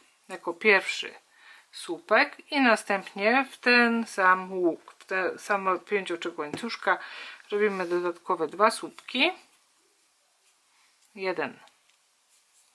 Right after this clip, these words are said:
i dwa. Trzy oczka łańcuszka i kolejne trzy słupki.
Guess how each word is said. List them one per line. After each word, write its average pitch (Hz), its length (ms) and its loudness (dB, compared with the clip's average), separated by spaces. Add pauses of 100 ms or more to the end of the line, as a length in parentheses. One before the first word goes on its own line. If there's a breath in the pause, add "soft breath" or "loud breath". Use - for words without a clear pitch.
i 180 300 -18
dwa. 262 360 4 (1300 loud breath)
Trzy 254 320 4
oczka 175 300 0
łańcuszka 269 800 2 (1200)
i 277 120 -10
kolejne 175 640 2 (280)
trzy - 300 -6
słupki. - 540 -14